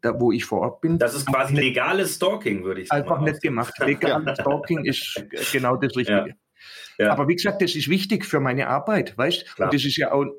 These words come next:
Speaker 1: das ist ja auch nicht ein Thema, wo ich sage, da sind wir dann in vierzehn Tage durch, sondern das ist in Monaten, in Jahren. Aber irgendwann muss ich ja damit starten, die Informationen über meine Kunden zu sammeln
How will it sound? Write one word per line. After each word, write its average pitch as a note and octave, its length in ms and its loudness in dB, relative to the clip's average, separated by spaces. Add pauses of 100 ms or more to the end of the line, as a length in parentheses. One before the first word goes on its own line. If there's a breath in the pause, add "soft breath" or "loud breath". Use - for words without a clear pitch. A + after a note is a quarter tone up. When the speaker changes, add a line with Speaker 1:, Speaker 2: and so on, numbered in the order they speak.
Speaker 1:
das B2+ 160 0
ist C#3+ 80 -2
ja C3+ 160 0
auch C3+ 80 0
nicht C#3 180 -2
ein C3+ 140 -4
Thema, C3+ 400 0
wo C3 100 2
ich A#2+ 160 -2
sage, B2+ 440 0 (240 loud breath)
da C3+ 100 0
sind C3+ 160 0
wir C3+ 80 2
dann C3+ 140 2
in C3 100 2
vierzehn C3+ 360 0
Tage A#2 300 0
durch, F3 380 0 (180 loud breath)
sondern C3 300 -2
das - 180 -2
ist C3 220 0 (240 loud breath)
in B2+ 400 0
Monaten, D3+ 680 2
in A#2+ 180 0
Jahren. B2 920 0
Aber A2+ 180 -2
irgendwann C3 440 2
muss C3+ 180 0
ich C#3 140 -2
ja B2 260 0 (420 loud breath)
damit A#2+ 280 2
starten, C#3 440 0
die C#3+ 120 2
Informationen B2+ 680 0
über C3 160 2
meine A#2+ 220 2
Kunden C3 380 0
zu - 180 -4
sammeln C#3 600 0